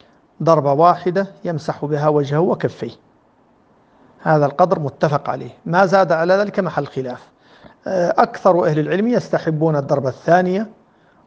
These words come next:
ويستحبون أيضًا المسح إلى المرفقين استحباباً، لا يوجب ذلك أحد فيما علمنا، وإنما استحباباً فقط.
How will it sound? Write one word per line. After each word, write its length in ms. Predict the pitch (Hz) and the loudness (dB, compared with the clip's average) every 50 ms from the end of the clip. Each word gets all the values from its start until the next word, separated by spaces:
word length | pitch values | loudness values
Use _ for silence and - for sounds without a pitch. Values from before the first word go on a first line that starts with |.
| _ - | _ 0
ويستحبون 840 | 156 160 170 170 156 - - 160 - - 156 156 151 165 175 170 | 2 4 4 4 4 2 -2 -4 -4 -2 -4 -2 -2 0 0 0
أيضًا 280 | 160 160 202 190 160 185 | 0 0 0 0 0 0
المسح 360 | 160 156 185 190 190 - - | 0 0 -2 -2 -4 -6 -6
إلى 120 | 196 180 160 | -4 -4 -2
المرفقين 480 | 139 135 135 - - - - - - - - _ _ _ _ _ _ _ _ _ _ _ _ _ _ _ _ _ _ _ _ - | -2 -4 -6 -6 -8 -10 -10 -12 -16 -16 -20 _ _ _ _ _ _ _ _ _ _ _ _ _ _ _ _ _ _ _ _ -20
استحباباً، 560 | - - - 175 - - 170 175 151 131 127 127 | -12 -2 -2 0 0 2 4 4 4 4 0 -4
لا 220 | 123 123 151 180 | -4 0 2 4
يوجب 400 | 202 208 202 175 151 185 175 175 | 4 4 2 0 0 0 0 2
ذلك 340 | 170 170 170 160 151 - 156 | 2 2 2 2 0 0 0
أحد 300 | - - - - - - - _ - _ _ | 0 0 -2 -4 -8 -12 -14 _ -20 _ _
فيما 260 | - - 143 147 135 123 | -16 -10 -8 -6 -4 -2
علمنا، 400 | 120 127 131 123 123 120 120 - _ _ _ _ _ _ _ _ _ _ _ _ _ _ _ _ _ | -2 -2 -2 -4 -6 -8 -12 -18 _ _ _ _ _ _ _ _ _ _ _ _ _ _ _ _ _
وإنما 580 | - 143 151 147 147 151 165 180 196 214 214 247 - - - - | -6 -4 -2 0 0 2 4 4 4 4 2 -2 -8 -14 -12 -10
استحباباً 600 | - - - - 147 - - 175 160 147 135 131 | -10 -10 -8 -6 -8 -4 0 0 0 0 0 -4
فقط. 300 | 120 - - - 135 143 | -8 -10 -10 -12 -12 -14